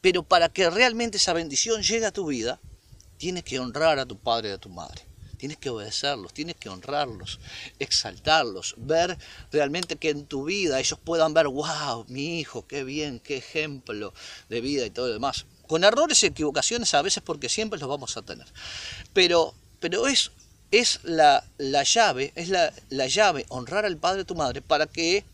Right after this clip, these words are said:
abriendo es, haciendo eso, nosotros tenemos esa llave, haciendo eso, abrimos la puerta de bendición, y la promesa de Dios es que nuestros días se alarguen en esta tierra.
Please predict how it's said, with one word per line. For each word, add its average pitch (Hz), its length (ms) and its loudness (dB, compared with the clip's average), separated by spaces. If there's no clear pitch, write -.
abriendo 170 640 -2
es, 160 300 0
haciendo 208 500 0
eso, 127 340 -2
nosotros 151 420 -8
tenemos 170 480 -2
esa 156 120 -6
llave, 120 440 -2
haciendo 196 560 0
eso, 127 160 -2
abrimos 196 320 -6
la 131 100 -6
puerta 151 380 -2
de 110 80 -4
bendición, 123 480 -4
y 127 80 -10
la 139 100 2
promesa 208 400 0
de 202 100 -4
Dios 123 360 -4
es - 80 -20
que 170 100 -4
nuestros 170 300 -6
días 202 280 -4
se - 260 2
alarguen 175 460 0
en 92 80 -12
esta - 180 -14
tierra. - 480 -18